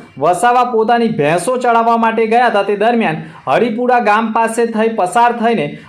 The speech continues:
મધુમતી નદીના પ્રવાહમાં તણાઈ જતા ડૂબી જવાના કારણે મરણ થયું હતું. સરકાર તરફથી સહાય મંજૂર થયેલ રૂપિયા ચાર લાખનો ચેક ઝઘડિયા વિધાનસભાના ધારાસભ્ય રીતેશ વસાવા તેમજ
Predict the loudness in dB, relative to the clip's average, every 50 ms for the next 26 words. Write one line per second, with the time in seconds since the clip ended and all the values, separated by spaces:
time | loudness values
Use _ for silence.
0 | -12 -6 -4 -2 -2 0 0 0 2 0 0 0 0 0 0 0 0 0 0 0
1 | 0 0 0 2 2 2 2 2 2 0 0 0 0 0 0 0 0 0 -2 -2
2 | 0 -2 -2 -4 -6 -12 -20 -20 -20 -16 -10 -6 -4 -4 -2 -2 0 0 2 2
3 | 2 2 2 2 2 2 2 2 2 2 2 0 0 -2 0 0 0 2 2 2
4 | 0 0 -2 0 0 0 0 -2 -4 -8 -10 -12 -16 -20 _ _ _ _ _ -8
5 | -4 -2 0 0 2 2 2 2 2 0 0 0 0 -2 -4 -6 -6 -4 -2 -2
6 | 2 2 2 2 2 0 -4 -10 -14 -10 -6 -4 -2 -2 -2 0 -2 -2 -2 0
7 | 0 0 2 2 2 0 0 0 0 0 0 0 0 0 0 2 2 2 2 2
8 | 0 0 -2 -2 -2 -2 -2 -2 -2 -2 -2 -6 -12 -18 -20 -20 _ -8 -4 -4
9 | 0 0 0 2 2 2 2 2 2 2 2 2 2 2 0 0 0 0 2 2
10 | 0 0 2 2 2 2 2 0 -2 -2 -2 -2 -2 -2 -4 -2 0 2 2 2
11 | 0 0 -2 -4 -2 0 0 0 2 0 0 0 0 0 -2 -2